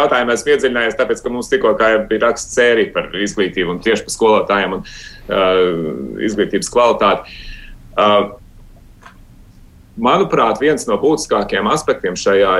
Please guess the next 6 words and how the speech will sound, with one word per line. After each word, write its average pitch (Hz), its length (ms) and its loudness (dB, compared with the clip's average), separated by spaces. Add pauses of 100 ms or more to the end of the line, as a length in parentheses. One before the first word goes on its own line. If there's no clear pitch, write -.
ir, 123 300 2 (560)
uh, 92 400 0 (260)
ne 127 220 2
tik 131 160 -4
daudz 113 680 2 (300)
konkurence, 131 720 0